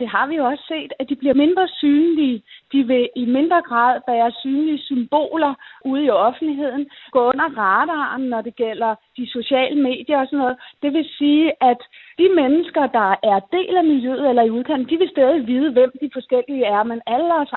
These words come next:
andre, og det gælder jo både politiet, forskere og alle mulige, det bliver sværere at følge med i, hvad der sker i de miljøer.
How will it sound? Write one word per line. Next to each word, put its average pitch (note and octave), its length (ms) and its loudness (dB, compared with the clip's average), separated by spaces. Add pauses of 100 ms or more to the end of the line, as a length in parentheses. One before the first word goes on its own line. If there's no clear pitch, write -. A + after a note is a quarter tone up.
(160)
andre, C4+ 260 -4 (380)
og G#3 100 -8
det A3+ 120 -8
gælder B3+ 180 4
jo F3+ 140 -6
både A#3 120 0 (100)
politiet, A#3+ 800 -8
forskere A3+ 420 2
og - 120 0
alle C4 220 2
mulige, B3 300 -4 (220)
det A3+ 100 -10
bliver G#3 220 -4
sværere A3+ 300 2
at - 120 -8
følge A#3+ 260 -2 (100)
med A#3+ 100 2 (380)
i, - 20 -4 (120)
hvad G#3 180 2
der B3 140 0
sker A3+ 200 -6
i A3+ 100 -8
de G#3+ 140 -8
miljøer. G3 380 -8